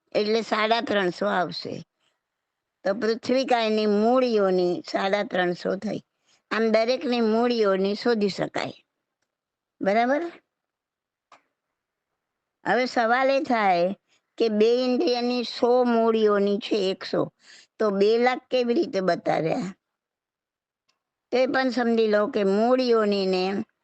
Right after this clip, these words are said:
વર્ણ, ગંધ, રસ, સ્પર્શ અને સંસ્થાન એના ભેદથી ગુણવાથી કુલ બે લાખ યોનિ આવી જાય. એવી રીતના દરેકને આ રીતના,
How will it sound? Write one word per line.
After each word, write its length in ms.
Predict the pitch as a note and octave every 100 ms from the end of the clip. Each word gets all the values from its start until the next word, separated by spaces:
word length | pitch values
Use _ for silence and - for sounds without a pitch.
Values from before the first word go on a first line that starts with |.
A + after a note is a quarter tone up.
| _ _ _
વર્ણ, 520 | D3 E3+ F#3+ G3+ A3 A3 A3+ G3+
ગંધ, 420 | F3+ G3+ G#3 -
રસ, 580 | G#3+ G3+ F3+ F#3+ - A3+
સ્પર્શ 720 | A3 - - G3+ G#3 A3 -
અને 260 | G3 G3+ G3
સંસ્થાન 720 | - F#3+ F#3+ - - - D#3 - _ _ - - _ _ _ -
એના 360 | G3+ G#3 G#3
ભેદથી 800 | F#3+ D3 E3 G#3 G#3+ A3 - A#3
ગુણવાથી 760 | G3+ G3+ G3+ G#3 G#3 - A3 F3 G3 _ _ _ _ _
કુલ 240 | G#3+ A3 A#3 A#3+ - _ _ _ _ _ _ _ _ _ _ _ _ _ _ _ -
બે 260 | G3 A3+
લાખ 400 | A3 G3+ G3 -
યોનિ 400 | G3 F#3+ F#3 G3+
આવી 280 | - G3+ E3+
જાય. 260 | C#3+ - - _ _ _ _ _ -
એવી 200 | F#3+ A3
રીતના 360 | A3+ G#3 G#3+ G#3
દરેકને 680 | F#3+ G3+ A#3+ B3+ B3+ B3
આ 180 | A#3+ A3+
રીતના, 640 | A3+ G#3 - G#3 G3 G3+